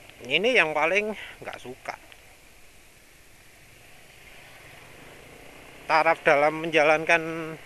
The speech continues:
engine flush juga nggak suka. Karena selama pakai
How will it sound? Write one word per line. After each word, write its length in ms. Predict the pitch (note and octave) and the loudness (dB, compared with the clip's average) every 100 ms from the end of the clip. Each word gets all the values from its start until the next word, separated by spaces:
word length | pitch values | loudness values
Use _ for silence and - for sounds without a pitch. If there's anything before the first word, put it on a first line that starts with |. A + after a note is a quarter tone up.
| - - - - - - - - | -20 -20 -20 -20 -20 -20 -12 0
engine 320 | F3+ F3 F3+ | 0 2 0
flush 480 | G3 D4 - - - | 0 -2 -2 -12 -10
juga 240 | B3 C4+ - - - | -4 -4 -4 -18 -14
nggak 240 | A3+ A#3+ - | -6 -4 -4
suka. 320 | C#3 - G2 - - - - - - - - - - - - - - | -10 -10 -14 -14 -20 -20 -20 -20 -20 -20 -20 -20 -20 -20 -20 -14 -10
Karena 160 | C3+ | -8
selama 640 | D3 D#3 D#3+ E3 E3 E3 E3 | -6 -2 -2 -2 -2 -2 -2
pakai 400 | F3 E3+ F3 | 0 2 2